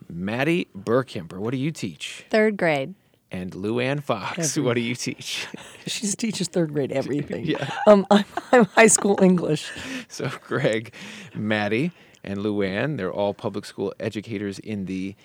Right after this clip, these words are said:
Speaker 1: Kansas City area. Well, can civics class save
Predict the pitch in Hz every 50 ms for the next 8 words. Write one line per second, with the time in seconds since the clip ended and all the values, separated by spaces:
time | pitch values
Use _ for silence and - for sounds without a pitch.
0 | _ _ _ - 165 170 170 156 135 131 123 - - - 190 185 160 123 104 -
1 | _ - 110 107 104 107 123 156 190 - - - - - - - - - - _
2 | - 180 226 233 170 - - _ _ _ _ _ _ _ _ _ - - 180 185
3 | 202 208 226 240 240 208 - _ - - - - - - 262 285 220 196 160 -
4 | - - - - 147 120 98 85 62 65 - - - - - - - - - 156
5 | 151 165 165 175 190 196 175